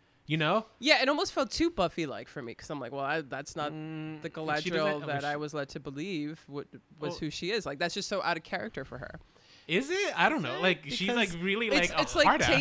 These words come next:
Speaker 2: taking Rosemary from Rosemary's Baby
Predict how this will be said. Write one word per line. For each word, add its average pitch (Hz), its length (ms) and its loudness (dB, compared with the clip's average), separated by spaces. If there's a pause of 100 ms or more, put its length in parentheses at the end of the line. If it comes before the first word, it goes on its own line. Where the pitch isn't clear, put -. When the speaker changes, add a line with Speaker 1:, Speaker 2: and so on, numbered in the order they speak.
Speaker 2:
taking 330 360 2 (200)
Rosemary 175 800 2 (160)
from 180 240 -2
Rosemary's 175 560 2
Baby 139 520 -6